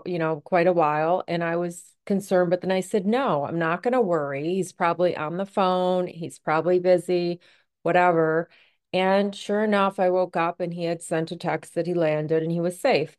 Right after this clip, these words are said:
But I let go of the fear that took over for a short time. And I decided, "No,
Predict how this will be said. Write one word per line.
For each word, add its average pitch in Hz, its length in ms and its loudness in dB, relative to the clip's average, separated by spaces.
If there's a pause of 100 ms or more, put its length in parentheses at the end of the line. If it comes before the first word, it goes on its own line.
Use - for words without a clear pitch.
But 160 260 2 (960)
I 175 200 4
let 196 360 4
go 214 400 4
of 160 160 -4
the 175 80 -6
fear 196 800 0 (300)
that 175 120 -2
took 208 220 0
over 202 320 6
for 165 220 -2
a 156 60 0
short 214 460 0
time. 156 540 -4 (420)
And 196 560 4
I 196 140 4
decided, 196 760 0
"No, 185 580 -2